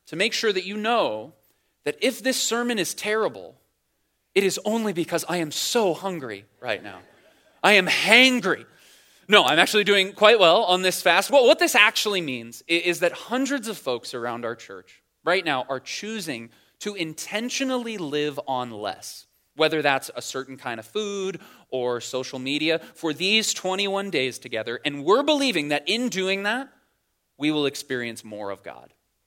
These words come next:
That when we have less of the things that can sometimes draw our attention away from God,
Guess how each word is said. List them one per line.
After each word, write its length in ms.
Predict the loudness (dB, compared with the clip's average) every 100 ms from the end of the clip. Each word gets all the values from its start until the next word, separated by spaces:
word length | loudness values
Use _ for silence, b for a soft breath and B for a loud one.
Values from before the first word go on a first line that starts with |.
| _ _ _ _ _
That 260 | 0 0 2
when 220 | 0 2
we 180 | 2 2 0
have 280 | 0 0 2
less 520 | 0 2 2 2 -4
of 260 | -2 -2 -2
the 80 | -4
things 400 | -2 -4 -2 -2
that 160 | -2
can 220 | -2 -6 B B -4
sometimes 520 | 0 0 0 -2 -4
draw 340 | -2 4 4
our 180 | 4 2
attention 560 | 0 -2 -8 -4 -4 -4
away 520 | -6 -6 -4 -4 -4
from 320 | -8 -12 -12 -10
God, 440 | -10 -12 -18